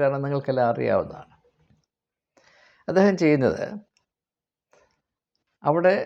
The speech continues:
കടന്നു വരുന്ന ആളുകളുടെ ഇടയിൽ വളരെ തന്ത്രപൂർവ്വം എന്ന് ആരും തിരിച്ചറിയാൻ വയ്യാത്ത വിധത്തിൽ അദ്ദേഹത്തിൻ്റെ പ്രതിനിധികളെ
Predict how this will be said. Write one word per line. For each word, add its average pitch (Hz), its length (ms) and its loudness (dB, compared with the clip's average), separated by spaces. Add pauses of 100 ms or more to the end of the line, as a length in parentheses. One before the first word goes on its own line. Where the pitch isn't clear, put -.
(500)
കടന്നു 147 420 2
വരുന്ന 120 360 0 (140)
ആളുകളുടെ 110 460 0
ഇടയിൽ 92 280 -8 (1300)
വളരെ 165 320 2 (1700)
തന്ത്രപൂർവ്വം 123 800 -2 (1800)
എന്ന് 139 180 -2
ആരും 131 360 4
തിരിച്ചറിയാൻ 117 640 -2
വയ്യാത്ത 101 320 0 (120)
വിധത്തിൽ 101 380 -8
അദ്ദേഹത്തിൻ്റെ 117 720 -2 (100)
പ്രതിനിധികളെ 120 720 0